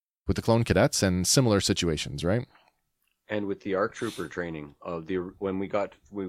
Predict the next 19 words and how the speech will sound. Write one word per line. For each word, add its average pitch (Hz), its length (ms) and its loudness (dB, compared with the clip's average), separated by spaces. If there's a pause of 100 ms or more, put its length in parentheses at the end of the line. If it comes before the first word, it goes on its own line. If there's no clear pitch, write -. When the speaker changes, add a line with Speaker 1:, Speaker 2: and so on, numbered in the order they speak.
(140)
Speaker 2:
got 98 160 -6
the 92 80 -16
first 101 300 -8
ARC 95 260 -4
of, 82 240 -10
uh, 87 120 -4
Fives 95 580 -4
and 90 200 -6
the, 85 140 -6
uh, 85 180 -8
the 90 100 -8
rest 92 200 -6
of 90 60 -12
the 85 100 -8
arc 90 160 -6
Troopers. - 380 -14
Speaker 1:
That's 82 240 0
right. 90 240 4 (300)
Speaker 2:
Yeah. 69 100 -16